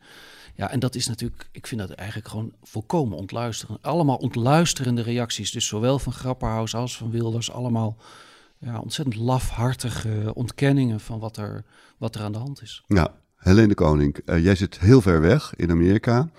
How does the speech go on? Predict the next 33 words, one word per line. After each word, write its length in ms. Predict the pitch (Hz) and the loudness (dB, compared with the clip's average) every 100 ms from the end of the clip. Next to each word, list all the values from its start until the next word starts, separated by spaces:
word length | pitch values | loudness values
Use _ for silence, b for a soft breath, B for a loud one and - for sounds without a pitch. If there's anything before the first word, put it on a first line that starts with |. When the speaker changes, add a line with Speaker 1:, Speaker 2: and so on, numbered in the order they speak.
| b b b b b | b b b b b
Speaker 2:
eh, 400 | - 101 98 95 | 2 6 8 8
maar 260 | 92 92 90 | 8 8 8
we 80 | 87 | 8
zien 160 | 113 | 8
je 100 | 107 | 6
via 220 | - 85 | 6 4
een 80 | 76 | 2
scherm 380 | 76 - 95 113 | 0 2 2 4
en 100 | - | 4
we 60 | 73 | 2
horen 300 | 67 76 80 | 2 2 2
je 100 | 87 | 0
uiteraard, 440 | 82 80 80 90 | -2 -2 -2 -2
dus 120 | - | -4
daar 100 | 78 | -4
zijn 140 | 73 76 | -2 0
we 60 | |
heel 100 | 76 | -2
blij 260 | 71 78 87 | -2 0 2
mee. 180 | 107 131 b b b b b | 0 -2 b b b b b
Volg 580 | - - - - 165 151 | -18 -14 -4 8 10 10
jij 280 | 117 101 87 | 8 8 6
dit 220 | 95 - | 0 0
soort, 440 | - 92 87 - | 0 0 0 -6
eh, 400 | - 90 82 80 80 | -4 0 2 2 0
gebeurtenissen 720 | - 80 92 87 90 85 82 | 0 4 6 6 4 4 2
in 80 | 80 | 2
Nederland, 640 | 85 82 80 78 80 - | 4 4 2 2 0 -2
eh, 260 | 82 80 80 78 - _ _ _ | -2 0 -2 -4 -12 _ _ _
eh, 300 | - 76 76 76 - _ _ _ | -4 -2 -2 -4 -10 _ _ _
vanuit 400 | - 87 82 76 | -4 2 2 2
die 160 | 80 80 | 0 -2
afstand? 420 | - - 170 | -4 -6 -6